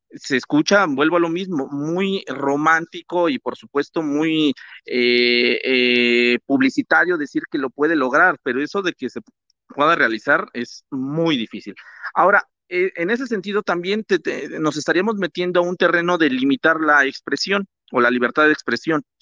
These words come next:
Si tú empiezas a cooptar, digamos, algunas cuentas o algunas tendencias que estás viendo claramente que a lo mejor son impulsadas por una parte por bots o inclusive no, eh, no,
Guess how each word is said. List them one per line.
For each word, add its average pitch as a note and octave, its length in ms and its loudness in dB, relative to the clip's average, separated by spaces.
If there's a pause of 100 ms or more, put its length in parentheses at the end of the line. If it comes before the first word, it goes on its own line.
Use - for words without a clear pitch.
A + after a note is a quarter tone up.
(320)
Si D3+ 140 -2
tú F#3+ 140 2
empiezas G3+ 440 2
a E3 100 2
cooptar, E3 500 0
digamos, E3 400 -4
algunas D#3 400 -2 (100)
cuentas D#3 560 -2
o C3 220 2
algunas D3+ 340 0
tendencias D3+ 580 0
que C3 100 -2
estás D3 260 0
viendo D3+ 240 0
claramente D3+ 540 0
que B2 100 -4
a - 20 0
lo A#2 80 -2
mejor C3 220 -2
son E3 160 0
impulsadas C#3+ 600 0 (360)
por B2+ 160 4
una F3 160 4
parte - 260 -2
por A#2 220 -6
bots C#3+ 320 0 (240)
o G#3 260 6
inclusive D3 800 -6
no, D#3 540 0
eh, A#2+ 500 -4
no, D#3+ 480 0